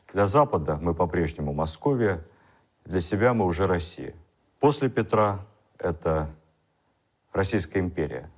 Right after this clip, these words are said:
одна из величайших сверхдержав мира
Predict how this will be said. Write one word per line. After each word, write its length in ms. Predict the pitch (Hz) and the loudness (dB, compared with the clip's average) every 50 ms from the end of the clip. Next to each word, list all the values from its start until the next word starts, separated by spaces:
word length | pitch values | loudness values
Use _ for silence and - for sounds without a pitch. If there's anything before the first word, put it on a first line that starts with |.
| - | -14
одна 480 | - - 73 82 73 76 87 90 87 85 | -6 -4 -2 -2 -2 -2 -2 0 0 0
из 160 | 80 78 - | 0 -2 -2
величайших 680 | 82 80 82 85 - - 127 131 135 - - - 117 - - _ _ _ _ _ _ _ _ _ | -4 -4 -4 -2 0 0 0 2 0 0 -2 -4 -6 -6 -10 _ _ _ _ _ _ _ _ _
сверхдержав 920 | - - - 90 101 95 85 78 76 85 80 - - 80 78 71 - - - | -18 -10 -2 0 0 0 0 0 -2 -4 -4 -4 -2 -2 -2 -4 -4 -6 -2
мира 360 | 95 110 117 113 120 117 | 0 2 2 2 0 -2